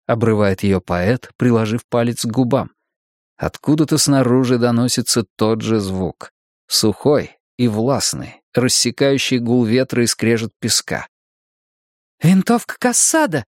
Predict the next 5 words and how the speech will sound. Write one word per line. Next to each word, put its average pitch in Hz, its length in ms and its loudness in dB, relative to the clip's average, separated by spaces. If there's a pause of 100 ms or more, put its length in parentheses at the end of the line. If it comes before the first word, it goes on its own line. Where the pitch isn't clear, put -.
(260)
произносит 110 600 2
Ламия. 90 420 -2 (800)
«Или 160 320 2
чья-то 131 680 0
еще!» — 90 880 -2